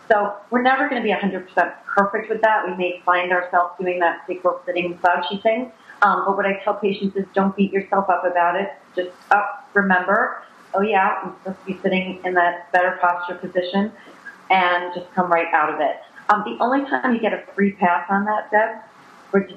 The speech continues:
just to, um, you probably know this already, but just to tell your students, um, is when you're on your couch or in your bed, you can prop yourself up with some cushions and really,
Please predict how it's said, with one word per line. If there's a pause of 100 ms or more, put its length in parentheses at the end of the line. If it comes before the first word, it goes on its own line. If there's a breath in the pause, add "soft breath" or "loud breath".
just
to,
um,
you
probably
know
this
already,
but
just
to
tell
your
students, (380 loud breath)
um, (200)
is (140)
when
you're
on
your
couch (400)
or
in
your
bed, (120)
you
can
prop
yourself
up
with (140)
some
cushions (100)
and
really,